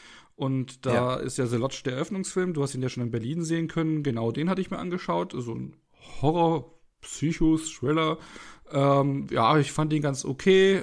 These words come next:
Speaker 1: Ähm, aber, äh, ja, mit, mit, mit, mit einer nicht ganz befriedigenden, äh, Auflösung am Ende.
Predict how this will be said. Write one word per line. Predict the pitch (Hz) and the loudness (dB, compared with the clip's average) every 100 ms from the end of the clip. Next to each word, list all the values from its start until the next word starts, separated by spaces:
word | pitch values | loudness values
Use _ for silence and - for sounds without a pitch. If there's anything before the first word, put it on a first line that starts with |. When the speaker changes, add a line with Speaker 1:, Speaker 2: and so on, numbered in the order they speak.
| - | 2
Speaker 1:
Ähm, | 156 160 156 156 151 151 - - - | 4 6 6 4 0 -4 -8 -12 -4
aber, | 143 143 135 135 131 135 131 135 131 127 120 120 117 - - - - | 2 2 4 4 6 6 4 2 0 0 2 0 -2 -12 -12 -10 -8
äh, | |
ja, | 117 101 107 113 117 117 131 | -4 0 2 4 2 -2 -2
mit, | 131 - | -4 -2
mit, | 135 135 - | -6 -4 -4
mit, | 139 - - - - - | -4 -6 -18 -18 -20 -4
mit | 180 180 | -2 0
einer | 175 165 160 151 - - - - - _ 160 | 2 4 4 2 -2 -4 -4 -6 -12 _ -12
nicht | - 165 135 - | -6 -4 -4 0
ganz | 131 120 | 0 0
befriedigenden, | - - 139 127 123 117 113 - | -2 0 0 2 2 2 0 -2
äh, | 117 110 110 107 - | 0 2 2 0 0
Auflösung | 117 110 107 107 101 101 | 0 0 0 -2 -2 -4
am | 101 | -2
Ende. | - 104 104 | -2 0 -2